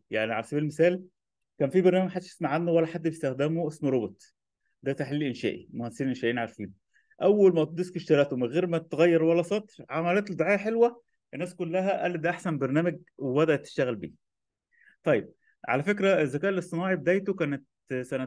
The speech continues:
ألف تسعمية أربعة وأربعين في الحرب العالمية التانية. ده الذكاء الاصطناعي اللي احنا فوجئنا بيه اليومين دول، لكن هو من زمان جدًا يعني. كانوا بيحلوا بيه الشفرة بتاعت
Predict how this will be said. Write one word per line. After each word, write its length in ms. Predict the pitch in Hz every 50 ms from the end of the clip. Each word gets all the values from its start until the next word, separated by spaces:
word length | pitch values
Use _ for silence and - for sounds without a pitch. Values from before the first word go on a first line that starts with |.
| 131
ألف 200 | - 160 170 160
تسعمية 760 | 160 - - - 131 131 147 165 170 170 175 180 180 - - _ -
أربعة 280 | 127 127 127 151 151
وأربعين 400 | 147 139 127 117 110 98 85 - - _ _ _ _ - - - - _ _ -
في 60 | 131
الحرب 240 | 110 - 135 139 135
العالمية 220 | 131 123 127 123
التانية. 240 | 120 - 113 98 98
ده 120 | 95 127
الذكاء 300 | 135 127 139 131 - 143
الاصطناعي 480 | 139 127 - - 127 131 110 90 - - -
اللي 120 | 113 120
احنا 280 | 120 139 135 120 104 - - -
فوجئنا 340 | - 131 123 147 147 139 131
بيه 100 | 123 139
اليومين 280 | 131 127 123 127 123 120
دول، 220 | 113 107 98 95 - _ _ _ _ _ - - _ -
لكن 240 | 135 131 143 135 139
هو 160 | 151 175 170
من 120 | 165 143
زمان 240 | 123 139 139 147 151
جدًا 240 | 135 143 117 - 95
يعني. 220 | 90 82 85 85 _ _ _ _ _ _ _ _ _ _ _ _ _ _ _ _ _ -
كانوا 140 | 123 123 120
بيحلوا 300 | 123 117 151 151 147 135
بيه 80 | 143
الشفرة 420 | 143 147 - 156 151 151 170 151 139
بتاعت 440 | - - - 143 143 147 147 147